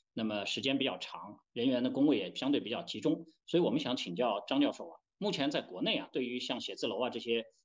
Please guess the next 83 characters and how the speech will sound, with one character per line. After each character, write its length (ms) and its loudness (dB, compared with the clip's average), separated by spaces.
室 180 4
内 200 4
人 220 0
员 320 -2
聚 160 2
居 220 4
的 140 2
场 260 0
所 200 -4
啊， 100 -14
还 80 2
要 100 4
求 140 -2
佩 140 -4
戴 100 0
口 160 -12
罩 200 -2
吗？ 140 -12
那 80 -2
如 100 2
果 80 6
没 140 4
有 100 2
强 240 -6
制 120 0
的 60 4
要 140 0
求 160 -12
的 80 -10
话 200 -8
呢， 80 -16
那 80 2
么 100 8
对 180 4
于 140 4
这 120 2
种 120 -4
室 160 0
内 120 4
办 180 0
公 100 0
区 160 -4
域 140 2
啊， 120 -4
是 120 0
否 160 0
需 100 -2
要 80 2
采 200 -4
取 160 -6
一 40 -8
些 120 -2
其 160 -4
他 160 -2
的 80 -2
防 180 -6
疫 100 2
措 200 -2
施 240 -6
啊？ 100 -6
有 100 -2
没 120 4
有 100 4
一 60 -2
些 160 -2
比 100 -6
较 140 -2
好 260 -8
的， 260 -10
呃， 120 -4
做 180 2
法 180 -8
或 100 -4
者 80 -6
经 180 2
验 200 0
能 80 -14
够 100 -10
供 140 -6
我 60 -6
们 80 -14
参 220 -2
考？ 180 -8